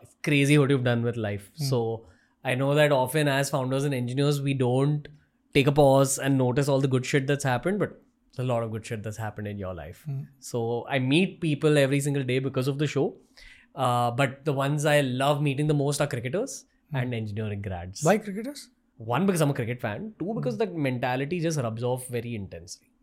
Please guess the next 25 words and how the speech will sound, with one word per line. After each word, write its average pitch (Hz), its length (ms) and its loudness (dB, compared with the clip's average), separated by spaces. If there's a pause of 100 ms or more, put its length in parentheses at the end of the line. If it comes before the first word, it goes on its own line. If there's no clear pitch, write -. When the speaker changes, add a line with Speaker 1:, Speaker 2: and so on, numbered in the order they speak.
Speaker 2:
Hmm. 131 160 -6
Speaker 1:
Like, 135 120 -10
it's 160 200 -2
a 165 60 -4
very 151 200 2
different 120 300 -6
mentality. 104 380 -8
It's, 175 140 -2
it's 175 280 -2 (420)
any 214 440 4
Speaker 2:
Like, 240 60 6
competitive? 165 560 2 (1400)
Speaker 1:
Calm. 135 540 2 (640)
I 127 60 -4
think 214 320 0
any, 214 240 2
any 220 160 8
sport 202 240 4
is 180 100 2
competitive, 160 420 2
but 214 160 -6 (160)
Speaker 2:
Hmm. 131 180 -6 (220)
Calm? 170 460 4
Speaker 1:
Yeah, 131 280 0
yeah. 113 140 -4